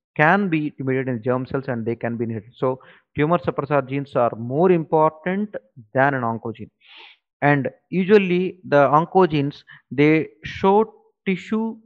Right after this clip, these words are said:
spec-, they do not show any tissue preference, but tumor suppressor genes, they show a tissue preference. Like you hear about retinoblastoma gene, mostly specified to the retina. Okay, like these, these tumor suppressor genes are tissue specific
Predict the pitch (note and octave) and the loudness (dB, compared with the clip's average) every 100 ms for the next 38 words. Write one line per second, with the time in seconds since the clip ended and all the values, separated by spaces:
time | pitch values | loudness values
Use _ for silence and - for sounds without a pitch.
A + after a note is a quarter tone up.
0 | _ _ - _ D3+ - D3+ D#3+ D#3 F3 | _ _ -20 _ -4 -4 -2 0 2 0
1 | G3 - F3 D#3 D#3+ D#3 D#3+ D3 C#3 D#3+ | 0 -2 -4 -2 -4 -4 -6 -8 -4 -2
2 | F3 _ - _ _ C#3 C#3 - _ _ | -4 _ -20 _ _ -6 -6 -8 _ _
3 | F#3 F#3+ F3+ D#3+ D#3+ D3+ B2+ D3 D#3 _ | -4 -2 -6 -2 -2 -2 -4 -10 -10 _
4 | _ _ B2+ C#3+ C#3 D#3 D3 C3+ C#3+ - | _ _ 0 0 2 0 2 -2 -8 -4
5 | D3+ C3+ B2 A2+ G#2 - B2+ - B2+ B2+ | -6 -4 -8 -8 -10 -6 -8 -4 -8 -2
6 | D3 C#3+ B2+ B2+ - - _ - C3+ D3+ | 0 0 0 -2 -4 -20 _ -8 -4 0
7 | D3+ C3 C3 B2+ - C3 B2 A2+ A#2 G#2+ | -2 2 0 0 -4 -4 -4 -4 -6 -8
8 | _ _ C3 C#3 - C3+ C3+ A#2+ _ A#2+ | _ _ -8 -8 -8 -12 -10 -12 _ -8
9 | A2+ A#2 D#3+ F#3 _ _ _ A#2+ B2 G#2+ | -8 -6 -6 -6 _ _ _ -6 -6 -6
10 | _ - C3+ D3 _ _ _ C3+ C3 - | _ -14 -10 -12 _ _ _ -4 -4 -12
11 | C3+ D3 C#3 _ E3 F#3 - D#3+ E3 E3 | -8 -8 -8 _ -6 -6 -6 -6 -6 -6
12 | D3 C#3 C#3 D#3 C#3 B2+ - - E3 G3+ | -6 -4 -6 -8 -6 -6 -6 -10 -8 -8
13 | F3+ - C3+ - | -6 -8 -8 -10